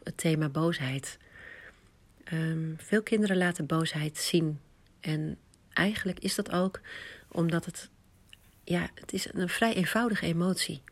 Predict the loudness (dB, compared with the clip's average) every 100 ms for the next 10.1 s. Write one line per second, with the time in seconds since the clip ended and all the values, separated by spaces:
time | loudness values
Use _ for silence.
0 | -20 -20 -20 -20 -8 -4 -2 -2 4 4
1 | 6 4 4 4 4 0 -4 -14 -20 -20
2 | -20 _ -12 -6 -2 0 0 -2 -4 -8
3 | -14 _ _ _ _ _ _ -8 -6 -6
4 | -2 2 2 2 0 2 2 2 0 -4
5 | -8 -20 -20 -20 -12 -2 0 4 2 2
6 | -2 -6 -4 -4 -4 -2 0 2 0 -4
7 | -6 -8 -20 -20 -20 -20 -10 -4 -2 -2
8 | -2 -4 -2 2 2 2 -2 -4 -14 -8
9 | -2 2 2 2 -2 -4 -6 -8 -10 -12